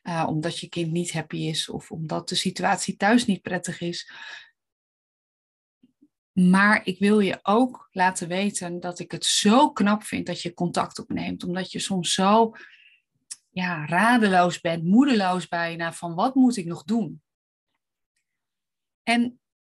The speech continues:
ik vind het, ik vind oprecht, vind ik het belangrijk om aan ouders en ook in dit geval aan jou, want jij luistert nu weer al een aantal minuten naar mijn podcast en misschien heb je al vaker podcast al,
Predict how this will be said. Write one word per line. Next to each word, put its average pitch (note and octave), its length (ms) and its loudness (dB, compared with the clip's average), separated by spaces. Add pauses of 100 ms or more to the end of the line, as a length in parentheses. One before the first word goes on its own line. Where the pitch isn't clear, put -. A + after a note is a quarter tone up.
(560)
ik E4 180 -2
vind B3 280 4
het, G#3+ 360 -4
ik - 380 -8
vind B3+ 160 2
oprecht, A3 640 0
vind A3 160 -4
ik G#3+ 60 -8
het G#3+ 140 -8
belangrijk G#3 800 2
om E3+ 480 -10
aan E3+ 220 -8
ouders B3 480 6
en - 220 -4
ook D4+ 260 2
in G#3 120 0
dit G3 120 -8
geval - 220 -10
aan F3+ 140 -4
jou, G3 320 0
want F#3+ 160 -8
jij G3 160 -2
luistert F3 400 -4
nu D#3+ 100 -10
weer A#3+ 180 0
al G#3+ 140 0
een F3 120 -8
aantal F3+ 300 -4
minuten E3+ 360 -8
naar E3 100 -6
mijn D#3+ 200 -8
podcast G#3 560 2
en - 100 -8
misschien E3 260 -6
heb D#3+ 100 -8
je - 100 -8
al - 100 -6
vaker C4 560 2
podcast - 580 -2
al, F3+ 340 -2